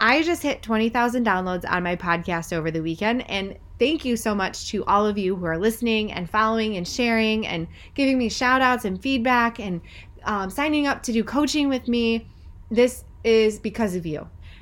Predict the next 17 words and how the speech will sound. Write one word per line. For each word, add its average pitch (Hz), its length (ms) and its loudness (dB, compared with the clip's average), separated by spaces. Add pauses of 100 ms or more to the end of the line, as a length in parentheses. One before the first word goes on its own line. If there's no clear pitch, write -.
(240)
And 202 480 0 (160)
I've 196 160 -2
told 247 240 0
you, 269 220 2 (100)
and 208 100 -2
I'm 190 60 -2
gonna 185 160 -2
keep 269 220 -6
telling 226 300 0
you 208 220 -2
because 214 320 -8
I 190 120 0
truly 254 360 -2
do 214 220 0
appreciate 202 460 -2
you. 196 280 -2 (380)
And 185 440 -2